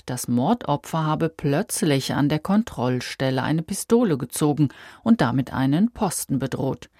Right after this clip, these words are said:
Auf einem Foto, das alle Hinterlassenschaften Kukuczkas zeigt, ist allerdings keine Pistole zu sehen. Maria Noka hat alle Todesfälle an der Berliner Mauer recherchiert. Der Fall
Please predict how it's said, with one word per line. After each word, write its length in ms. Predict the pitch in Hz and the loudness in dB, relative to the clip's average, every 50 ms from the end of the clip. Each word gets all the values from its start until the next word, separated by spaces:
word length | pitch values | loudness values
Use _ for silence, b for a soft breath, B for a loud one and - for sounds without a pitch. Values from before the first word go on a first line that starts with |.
| B B B B B B | B B B B B B
Auf 140 | - - 143 | -6 -2 0
einem 200 | 139 135 120 117 | 0 0 0 -2
Foto, 520 | - - - 254 320 311 240 185 147 135 | -2 -2 0 0 2 4 4 4 4 4
das 340 | 123 120 117 123 - - - | 2 0 -2 -2 -4 -6 -4
alle 240 | - 135 160 185 185 | -2 0 0 2 2
Hinterlassenschaften 1040 | 160 151 143 156 147 139 139 190 226 - - 269 - - - 156 147 - - - | 2 2 2 2 0 0 0 -2 -2 2 4 4 4 4 2 0 0 0 -2 -4
Kukuczkas 840 | - - 185 - - - 240 233 - - - - 196 185 175 - - | -2 -2 -4 -2 2 2 2 2 0 -4 -6 -2 0 0 0 0 -4
zeigt, 380 | - - 214 208 202 - - B B B B B B B | 0 4 4 4 4 2 -4 B B B B B B B
ist 200 | - 254 - - | -4 -4 -2 0
allerdings 480 | - 135 131 127 127 139 131 131 - - | 0 0 0 2 2 0 0 0 -2 -4
keine 280 | - - 139 131 127 | -2 0 0 0 0
Pistole 560 | 123 - 143 131 - - 131 127 131 131 123 - | 0 -4 -6 -8 -6 -4 -4 -2 -2 -2 -4 -2
zu 180 | - - 233 | 0 2 2
sehen. 300 | 220 175 151 104 - - B B B B B B | 2 2 0 -2 -4 -8 B B B B B B
Maria 340 | - 190 190 196 214 214 240 | 2 2 4 4 6 6 8
Noka 440 | 269 277 226 143 - - 139 131 123 | 8 8 8 6 4 0 -2 0 0
hat 240 | 120 117 - - - | -2 -4 -6 -6 -4
alle 320 | 127 135 160 170 143 - | -2 0 0 0 -2 -2
Todesfälle 760 | - - 135 143 165 170 170 147 - - - 151 151 151 143 | -4 -4 -4 -2 0 0 -2 -2 -2 0 2 4 4 4 4
an 140 | - - 156 | 4 4 4
der 120 | 156 170 | 4 4
Berliner 420 | 165 190 202 196 185 185 185 175 180 | 4 4 4 4 4 4 4 4 4
Mauer 400 | 190 165 131 123 123 131 135 123 | 4 4 4 4 2 0 0 0
recherchiert. 800 | 117 131 - - 208 220 - - - - - - - - - b b b b b b | -2 -4 -2 0 -2 0 0 -2 -4 -6 -6 -8 -10 -12 -16 b b b b b b
Der 120 | - 123 117 | -4 -4 -4
Fall 340 | - - 165 180 190 175 | 0 2 4 4 4 4